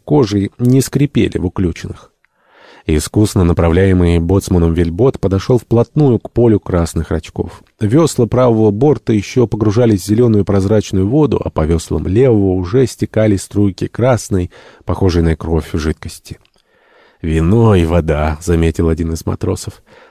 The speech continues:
«Да», — ответил капитан Халл, — «но эта вода не утолит жажды, а вино не напоит пьяным». «Ну, друзья, теперь помалкивайте и приналягте на вёсла».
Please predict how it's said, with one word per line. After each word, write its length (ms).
«Да», — 400
ответил 340
капитан 420
Халл, — 380
«но 300
эта 180
вода 380
не 140
утолит 420
жажды, 480
а 100
вино 400
не 160
напоит 600
пьяным». 540
«Ну, 140
друзья, 420
теперь 320
помалкивайте 720
и 260
приналягте 640
на 120
вёсла». 400